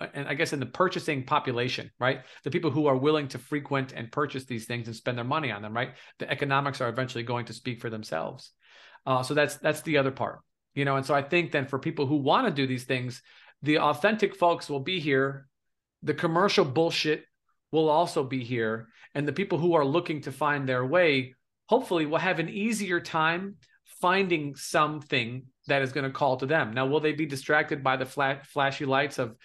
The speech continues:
Johnson and Johnson and Pfizer's, you know, whatever, Sil-, Silabanox versus the, you know, people who spend their lives, you know, essentially carrying the medicine and the practice forward of helping people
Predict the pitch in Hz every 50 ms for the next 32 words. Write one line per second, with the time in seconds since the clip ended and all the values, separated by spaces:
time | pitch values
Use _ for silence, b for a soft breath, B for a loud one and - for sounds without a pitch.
0 | B B B B B _ - 165 139 143 147 - 156 143 139 131 139 139 135 143
1 | 143 - 160 143 127 117 110 110 - 143 131 143 139 127 143 135 135 135 123 127
2 | - - 139 135 139 135 131 127 139 139 139 139 120 - - - 143 143 135 139
3 | - - - 147 147 151 147 151 156 156 170 185 185 - - - B B B B
4 | B B B _ _ _ _ _ - 139 120 170 170 170 - - 165 151 147 135
5 | 127 120 151 147 147 143 143 139 139 B B B - 196 202 175 156 156 - -
6 | _ _ _ _ - 202 - 185 143 147 175 170 - - - 165 156 151 151 147
7 | 135 131 135 139 147 147 139 135 131 120 - - _ _ _ _ _ _ _ _
8 | _ _ _ _ 196 220 202 143 139 139 - 170 156 - 156 143 139 131 131 -
9 | 160 160 160 160 156 151 147 143 131 123 127 135 143 147 139 - 139 127 123 120
10 | 117 120 - - 151 147 151 - - 127 - - - 147 151 160 151 135 123 120
11 | - 139 139 139 135 131 127 131 131 131 127 123 120 113 117